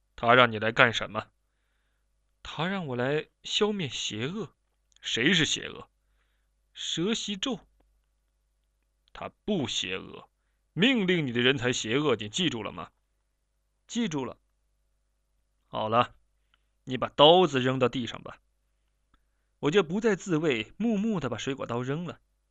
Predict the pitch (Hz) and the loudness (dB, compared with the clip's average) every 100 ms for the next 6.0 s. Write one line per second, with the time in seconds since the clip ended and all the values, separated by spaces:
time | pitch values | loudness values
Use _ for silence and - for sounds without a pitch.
0 | _ _ _ _ - _ _ _ _ - | _ _ _ _ -20 _ _ _ _ 0
1 | 160 190 196 190 196 160 135 - 165 175 | 2 4 2 0 0 0 -2 -6 -2 -2
2 | 175 277 233 156 139 151 143 160 165 147 | -2 -2 -2 -2 -2 0 0 0 -2 -2
3 | 151 120 180 151 127 - - 127 127 - | 0 0 0 -2 -4 -12 -6 -4 -4 -8
4 | - - 123 104 107 - - 113 131 139 | -14 -14 -8 -6 -6 -8 -8 -6 -4 -4
5 | 131 - 139 135 120 - 120 117 123 | -6 -8 -8 -6 -6 -6 -8 -6 -8